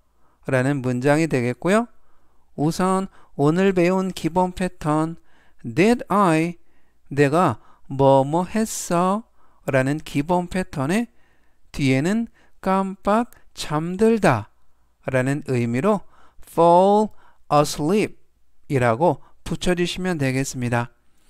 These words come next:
이때도 역시 did I 다음에 fall 동사 원형 어순을 썼고요. 그리고 fall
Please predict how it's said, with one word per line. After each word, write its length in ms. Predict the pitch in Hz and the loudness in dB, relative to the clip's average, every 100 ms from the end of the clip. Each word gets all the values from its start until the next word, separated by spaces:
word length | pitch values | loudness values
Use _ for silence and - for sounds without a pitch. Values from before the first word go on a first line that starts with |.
| - - - - | -20 -20 -16 -4
이때도 480 | 160 160 190 190 185 | -2 2 2 2 2
역시 560 | 127 - - 220 117 - - - | 0 -2 -2 -2 -2 -8 -20 -8
did 380 | 170 190 196 196 | -2 -2 0 -2
I 400 | - 151 160 175 | 0 -2 0 -2
다음에 600 | 165 127 123 139 190 247 - - - | -4 -4 -4 -2 -2 -2 -6 -18 -20
fall 580 | - - 226 202 160 165 - - _ - - | -10 0 2 4 2 0 -4 -16 _ -14 0
동사 640 | 160 170 180 175 180 180 | 2 2 0 -4 0 2
원형 580 | 165 127 127 139 147 160 | 4 4 2 2 0 2
어순을 600 | 135 127 139 170 180 180 | 4 2 2 -2 0 -2
썼고요. 720 | - 208 202 160 135 135 196 - - - - | 0 -2 0 0 2 2 0 -2 -14 -20 -8
그리고 480 | 120 123 143 196 226 - - - | -4 0 2 2 0 -8 -20 -20
fall 500 | - - 185 190 196 | -8 0 2 2 0